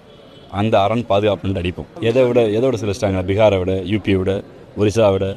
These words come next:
வெஸ்ட் பெங்காலை விட, டெல்லியை விடவா? எல்லாரோடையும் இந்தி தெரியாது போடான்னு சொன்ன தமிழ்நாடு வளர்ந்துதான் இருக்கு,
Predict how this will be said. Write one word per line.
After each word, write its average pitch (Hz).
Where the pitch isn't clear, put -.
வெஸ்ட் 101
பெங்காலை 98
விட, 92
டெல்லியை 104
விடவா? 95
எல்லாரோடையும் 123
இந்தி 113
தெரியாது 110
போடான்னு 110
சொன்ன 104
தமிழ்நாடு 110
வளர்ந்துதான் 110
இருக்கு, -